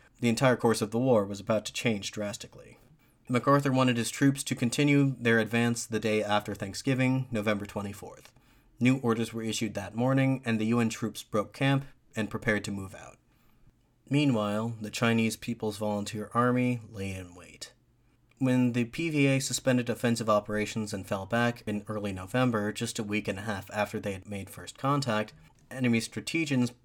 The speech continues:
concluded that the Chinese had simply lost their nerve and believed that the entire intervention would be called off shortly. In reality,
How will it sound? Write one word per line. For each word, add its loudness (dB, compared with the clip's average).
concluded -2
that -4
the -8
Chinese -2
had -10
simply -2
lost -6
their -12
nerve 2
and 2
believed 2
that 2
the -4
entire 2
intervention -2
would -2
be -4
called -8
off -10
shortly. -8
In 0
reality, -2